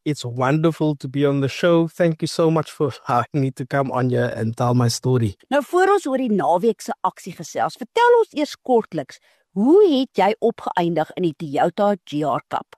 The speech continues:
Speaker 1: So, my journey into motoring and motorsport started in nineteen ninety-nine when I played Gran Turismo for the first time after school at a friend's house. I was eleven years old, and I've played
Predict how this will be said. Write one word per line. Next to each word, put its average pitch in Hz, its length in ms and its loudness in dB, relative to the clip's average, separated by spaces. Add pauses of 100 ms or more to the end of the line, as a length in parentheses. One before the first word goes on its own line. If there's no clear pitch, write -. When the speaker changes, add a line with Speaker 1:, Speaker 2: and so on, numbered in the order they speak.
(120)
Speaker 1:
So, - 340 2 (200)
my 135 460 2
journey 120 720 -2 (100)
into 113 500 -2 (280)
motoring 110 680 4
and 104 180 2
motorsport 113 800 -2
started 113 640 -4
in 104 260 -2 (380)
nineteen 110 520 2
ninety-nine 107 760 2 (580)
when 110 280 2
I 110 480 0 (440)
played 127 280 2
Gran 120 280 0
Turismo 123 460 4
for 127 120 0
the 120 100 2
first 127 340 0
time 120 240 0
after 117 240 -4
school 131 440 -4
at 110 140 -8
a 113 60 -6
friend's 123 340 0
house. 107 240 -4
I 110 140 -2
was 107 240 -2
eleven 123 400 4
years 120 200 2
old, 131 340 2 (580)
and 127 160 0
I've 110 160 -4
played 127 340 2